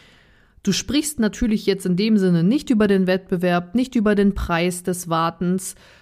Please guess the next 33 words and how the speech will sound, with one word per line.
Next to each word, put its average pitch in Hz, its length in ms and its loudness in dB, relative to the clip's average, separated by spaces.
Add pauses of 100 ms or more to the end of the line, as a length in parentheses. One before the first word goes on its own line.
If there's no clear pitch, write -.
(160)
Ähm, 185 520 0
du 196 100 0
setzt 208 420 0
einfach 240 400 0
diesen 208 280 4
Gesprächsrahmen 185 1000 2
nochmal 170 400 2
neu, 170 320 2
dass 226 200 -2
du 208 100 0
so 196 180 2
ein 180 220 4
bisschen 285 400 -2
ankitzelst 226 720 -4
an 180 140 0
dieses 185 340 -2
Moment 208 320 2
mal, 208 140 2
dir 180 120 2
ver-, 185 220 -2
dir 175 320 0
geht 220 420 -2
jetzt 233 240 -2
gerade 196 380 0
was 185 260 -2
durch, - 400 -2
also 180 280 0 (500)
du 202 80 2
verpasst 185 680 -2
gerade 175 360 -2
wirklich 180 360 -4
etwas. - 440 -10
Und 175 260 -2